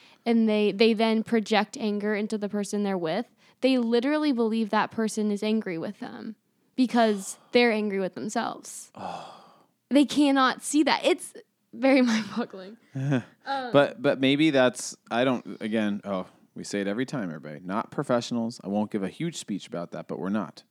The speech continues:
Speaker 2: So
Speaker 1: Okay.
Speaker 2: we're not therapists telling
Speaker 1: We
Speaker 2: you
Speaker 1: are
Speaker 2: or
Speaker 1: not.
Speaker 2: some sort of
Speaker 1: <laughs>
Speaker 2: P H D, but it seems, as we're just sitting here in the room talking, one of the antidotes to that, a subtle but important antidote, would just be to ask.
Speaker 1: Yeah.
Speaker 2: "Are you mad at me right now?"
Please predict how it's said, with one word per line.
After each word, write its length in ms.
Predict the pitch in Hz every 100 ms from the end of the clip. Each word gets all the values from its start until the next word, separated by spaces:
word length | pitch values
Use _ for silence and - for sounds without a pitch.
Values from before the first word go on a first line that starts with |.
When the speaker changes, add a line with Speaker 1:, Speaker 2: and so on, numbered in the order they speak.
| _
Speaker 2:
So 140 | -
Speaker 1:
Okay. 160 | 214 196 - _ _ _ -
Speaker 2:
we're 80 | 107
not 200 | 127 -
therapists 400 | 131 135 98 -
telling 260 | 107 98 92
Speaker 1:
We 80 |
Speaker 2:
you 60 | 208
Speaker 1:
are 20 |
Speaker 2:
or 40 | 175
Speaker 1:
not. 340 | 98 95 -
Speaker 2:
some 260 | - 113 107
sort 160 | 110
of 160 | 95 -
Speaker 1:
<laughs> 0 |
Speaker 2:
P 340 | 262 269 120
H 140 | 110 -
D, 140 | -
but 240 | 98 104 - - - - -
it 140 | 104
seems, 520 | - 139 143 110 110
as 160 | 110 101
we're 120 | 104
just 240 | 101 104 -
sitting 200 | 107 101
here 120 | 101
in 80 | 95
the 80 | 92
room 160 | 92
talking, 560 | 90 98 95 95 95 101 _ _ _ _ -
one 180 | 107
of 120 | 107 95
the 140 | -
antidotes 760 | 120 120 113 95 90 87 - -
to 140 | - 95
that, 480 | 87 80 101 - - _ _ _ _ _ _ _ _ -
a 80 | -
subtle 420 | - 113 107 113
but 160 | 104 101
important 480 | 101 - 107 95 101
antidote, 360 | 90 95 101
would 120 | 110
just 240 | 98 101 -
be 100 | 110
to 80 | 135
ask. 540 | 143 202 - - - _ _ _ _ _ -
Speaker 1:
Yeah. 200 | 202 185 -
Speaker 2:
"Are 40 | 143
you 80 | 214
mad 200 | 202 233
at 80 |
me 100 | 233
right 160 | 262 277
now?" 180 | 302 302